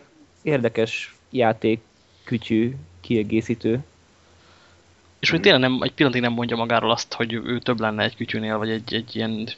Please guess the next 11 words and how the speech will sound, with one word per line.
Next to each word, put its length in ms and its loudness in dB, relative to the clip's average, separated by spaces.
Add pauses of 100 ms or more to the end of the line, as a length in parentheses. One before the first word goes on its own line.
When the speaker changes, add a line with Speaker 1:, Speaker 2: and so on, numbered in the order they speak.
(680)
Speaker 2:
van 280 0
ott 160 -6
egy 200 -4
ilyen, 360 0
és 180 0
akkor 400 -4 (120)
el 120 0
lehet 180 2
vele 160 4
hülyeskedni 500 2
nél. 340 0